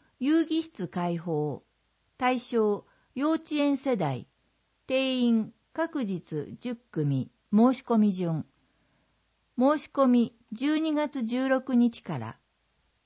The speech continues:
中高校生世代のスペースアットぬくい。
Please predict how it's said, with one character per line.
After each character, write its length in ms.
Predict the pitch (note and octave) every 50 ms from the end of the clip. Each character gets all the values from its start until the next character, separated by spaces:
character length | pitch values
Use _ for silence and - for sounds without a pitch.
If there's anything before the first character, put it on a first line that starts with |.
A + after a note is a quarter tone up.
| _ _ _ _ _ _ _ _ _ _ _ _ _ -
中 340 | - - D#4+ E4+ D#4 A#3
高 320 | G#3 - - D4 D4 D4+ D4+
校 280 | - - D#4 D#4 D#4
生 280 | D4 - D#4+ D4 D4 C#4+
世 200 | C#4 - D4+ C#4+
代 260 | A#3 B3 G#3+ G3+ F#3
の 160 | F3 E3+ E3
ス 160 | D#3+ - - _
ペ 240 | - D4 C#4+ C4+
ー 40 | A#3+
ス 340 | A3 - - E3 D#3 - - -
ア 100 | - -
ッ 60 | G3 - _ -
ト 100 | C4+ C4
ぬ 180 | C4 C4+ C4+
く 200 | B3+ - G3 E3
い。 220 | D#3 D3 C#3 -